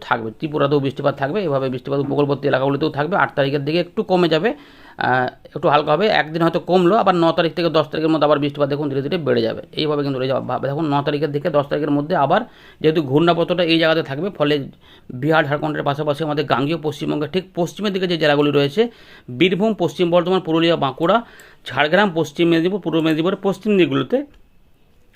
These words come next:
মাঝারি থেকে মাঝারি ভারী বৃষ্টিপাত হতে পারে। পূর্ব বর্ধমানে কিছুটা সম্ভাবনা রয়েছে, কলকাতার আশপাশেও বৃষ্টিটা থাকবে, কিন্তু একটু কমের মধ্যে থাকবে,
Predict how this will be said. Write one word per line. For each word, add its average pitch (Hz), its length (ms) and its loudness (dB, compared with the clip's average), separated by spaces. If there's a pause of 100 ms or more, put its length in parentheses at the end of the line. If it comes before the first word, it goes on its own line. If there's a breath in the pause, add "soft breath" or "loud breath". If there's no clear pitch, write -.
(400 loud breath)
মাঝারি 143 440 2
থেকে 196 220 0
মাঝারি 151 380 2
ভারী 117 280 0
বৃষ্টিপাত 143 460 -2
হতে 123 200 -2
পারে। 160 140 -2
পূর্ব 143 280 -2
বর্ধমানে 139 260 0
কিছুটা 131 220 -6
সম্ভাবনা 143 320 -2
রয়েছে, 180 140 -2
কলকাতার 139 320 -2
আশপাশেও 139 300 -4
বৃষ্টিটা 135 380 -6
থাকবে, 131 380 -6 (300 soft breath)
কিন্তু 151 200 -4
একটু 190 180 -6
কমের 165 260 0
মধ্যে 160 140 -4
থাকবে, 170 180 -2